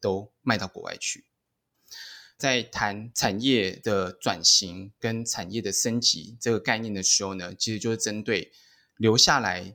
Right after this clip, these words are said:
在台湾的这些制造业，如何能够提升国际的竞争力，然后能够把自己的优良的商品能够行销到国际上面去。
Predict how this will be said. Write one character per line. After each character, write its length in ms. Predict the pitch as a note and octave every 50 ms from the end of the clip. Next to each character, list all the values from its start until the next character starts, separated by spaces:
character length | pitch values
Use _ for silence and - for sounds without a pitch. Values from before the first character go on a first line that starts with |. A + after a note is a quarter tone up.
| _
在 120 | - B2+ G#2+
台 220 | - - G2+ G2
湾 260 | G2 G#2 G#2 G#2 G#2
的 140 | G2 G#2+ F#2
这 140 | - - G#2
些 100 | G#2 G#2+
制 180 | - - - F#2
造 180 | - F2 F2+
业， 260 | F#2+ F#2+ F2+ D#2+ - _ _ _ _ _ _ _ -
如 200 | A2+ A2+ C3+ -
何 260 | - C3+ A2 G2+ G2
能 260 | G#2+ A2 G#2 G#2 G#2+
够 320 | A2 A#2+ A2 G2+ - - -
提 200 | - - G#2+ G#2
升 440 | A2 - - B2 A#2 A#2+ A#2+ B2+ B2+
国 180 | - - D#3 -
际 220 | - - - D3
的 80 | A2 G2+
竞 260 | F#2 - - A#2 G#2+
争 280 | F#2+ - G2 F#2 F#2+ F#2+
力， 240 | G2+ E2+ E2+ _ _ _ _ _ _ _
然 160 | - G2 G#2
后 100 | A2 A2
能 240 | G#2+ G2 G2 G2+ G#2
够 360 | - A#2+ A2+ F#2 E2 - -
把 320 | - G#2+ F2+ E2 - - _
自 160 | - - C#3+
己 160 | B2+ - G2 F#2
的 300 | - F2+ D2 - - _
优 120 | - A#2+ A#2
良 180 | A#2 G2 F#2+
的 80 | F#2+ F#2+
商 280 | - - G#2+ G2+ G#2 G#2
品 280 | - G2 F2 F#2 G#2+ A2+
能 100 | G2+ G2+
够 80 | G#2+ G#2+
行 180 | - - G2
销 140 | F#2+ G#2 G2+
到 100 | G2 G2
国 160 | - - F#2 F#2
际 100 | - G2
上 160 | F#2 F#2 F#2
面 160 | F#2 - -
去。 240 | - - - - -